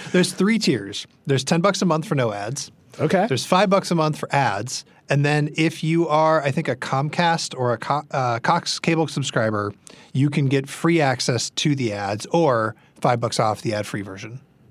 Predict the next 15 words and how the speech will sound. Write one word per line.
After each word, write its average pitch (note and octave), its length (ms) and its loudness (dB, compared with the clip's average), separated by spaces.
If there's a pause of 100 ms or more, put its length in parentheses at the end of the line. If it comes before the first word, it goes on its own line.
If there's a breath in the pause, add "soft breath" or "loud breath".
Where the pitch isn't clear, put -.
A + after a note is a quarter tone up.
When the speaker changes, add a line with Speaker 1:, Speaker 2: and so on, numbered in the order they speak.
(220)
Speaker 2:
That's D#3+ 160 0
not C3 120 -2
complicated G#2 440 -6
at A2 60 -8
all. C3+ 180 -14 (640 loud breath)
Okay, G3+ 180 6
so - 140 4
if G#3+ 60 6
you G#3+ 60 6
have G3 100 4
Comcast, G#3 500 2
it's C#3+ 120 -4
zero D#3 440 4
or D3+ 140 4
five. G2 480 -6